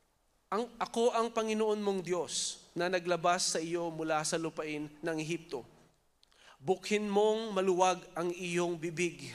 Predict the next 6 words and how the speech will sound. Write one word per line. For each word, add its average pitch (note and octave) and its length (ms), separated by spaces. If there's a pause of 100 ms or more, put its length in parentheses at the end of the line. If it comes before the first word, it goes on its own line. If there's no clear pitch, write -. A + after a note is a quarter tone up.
(120)
Lalim C#3 320
ah. - 80 (720)
"At D#3+ 160 (240)
aking G3+ 240
pupunuin." G#3 680
<laughs> - 40